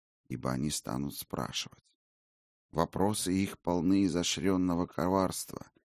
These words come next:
ибо не дело простодушных созерцать истечение золотого луча. Поэтому архонты суровы.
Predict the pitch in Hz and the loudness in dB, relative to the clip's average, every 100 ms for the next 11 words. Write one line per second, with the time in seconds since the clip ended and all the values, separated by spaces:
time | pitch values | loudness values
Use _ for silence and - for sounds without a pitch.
0 | _ - 69 80 80 73 110 110 - - | _ -6 -2 2 2 2 0 0 -2 -4
1 | 76 - 67 69 73 - 73 76 - 78 | -4 -4 -4 -2 -4 -4 -6 -6 -6 -4
2 | 73 - - 73 - - 71 - - - | -6 -6 -4 -4 -4 -8 -8 -8 -6 -2
3 | 73 76 64 64 69 65 - 57 60 58 | -2 -2 -2 -4 -4 -6 -4 -4 -4 -6
4 | 64 - 50 - - _ _ _ _ _ | -6 -6 -6 -10 -16 _ _ _ _ _
5 | - - 69 78 87 85 78 - - 64 | -12 -6 -4 -2 0 0 0 -4 -6 -6
6 | - - - 64 62 50 - | -6 -8 -4 -4 -4 -4 -10